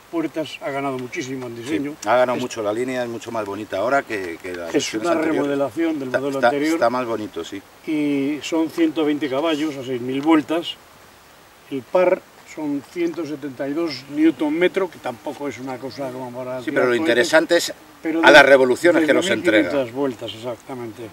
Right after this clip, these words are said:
Speaker 2: Mm.
Speaker 1: Y
Speaker 2: ¿De consumo
Speaker 1: tiene
Speaker 2: cómo andamos?
Speaker 1: cinco tres en el consumo oficial.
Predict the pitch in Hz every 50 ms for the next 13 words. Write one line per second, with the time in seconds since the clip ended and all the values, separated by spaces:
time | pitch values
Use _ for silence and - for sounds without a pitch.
0 | - - 113 98 87 - - - - - - - - - - - - - - 165
1 | 147 147 147 143 139 135 135 135 131 127 127 123 123 117 110 - - - - -
2 | - - - - - - 101 101 - 117 110 - 160 165 165 156 165 - 135 127
3 | 113 104 90 82 73 - - - - - - - - - - - - - - -
4 | - - - - - - - - - 214 214 214 196 208 208 190 - 196 214 214
5 | 175 165 214 185 185 156 147 160 147 127 160 185 175 180 151 - 170 127 120 151
6 | 147 131 117